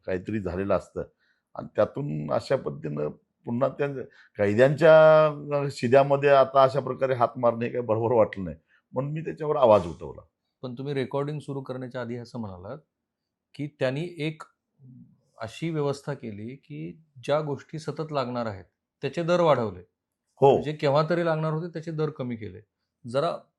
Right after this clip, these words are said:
Speaker 2: तो मुद्दा मी बऱ्याच वेळेला दोन तीन वेळेला एक्सप्लेन पण केला आणि ती अंजली दमानी यांनी तो व्हिडिओ पण ट्विट केला, पण तरी तुम्ही सांगा की कोणत्या गोष्टी होत्या की ज्याच्यात
Speaker 1: त्याच्यामध्ये अत्यंत कमी प्रमाणामध्ये किंवा, अ, कधीतरी लागणाऱ्या वस्तू,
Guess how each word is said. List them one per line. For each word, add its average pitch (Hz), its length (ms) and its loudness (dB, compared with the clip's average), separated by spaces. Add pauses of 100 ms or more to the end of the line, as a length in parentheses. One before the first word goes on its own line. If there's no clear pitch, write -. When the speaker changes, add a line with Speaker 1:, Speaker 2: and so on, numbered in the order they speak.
(200)
Speaker 2:
तो 143 80 -6
मुद्दा 139 280 -4
मी 147 120 -6
बऱ्याच 139 300 -2
वेळेला 147 180 -6
दोन 135 180 -8
तीन 131 140 -12
वेळेला 131 180 -8
एक्सप्लेन 135 380 -12
पण 135 140 -10
केला 123 220 -10
आणि 120 140 -10
ती 120 180 -10
अंजली 117 300 -8
दमानी 117 320 -10
यांनी 113 140 -14
तो 117 120 -14
व्हिडिओ 113 240 -8
पण 127 160 -14
ट्विट 117 280 -12
केला, 98 140 -18 (560)
पण 147 60 -6 (120)
तरी 156 200 4
तुम्ही 185 280 -4
सांगा 143 300 -6
की 170 160 -14 (280)
कोणत्या 170 360 -2
गोष्टी 185 340 -8
होत्या 156 260 -8
की 156 100 -10
ज्याच्यात 147 300 -10
Speaker 1:
त्याच्यामध्ये 175 800 6 (140)
अत्यंत 156 580 2 (140)
कमी 147 180 2
प्रमाणामध्ये 135 920 2 (600)
किंवा, 131 500 4
अ, 120 580 4
कधीतरी 135 580 0
लागणाऱ्या 123 340 4
वस्तू, 127 520 -2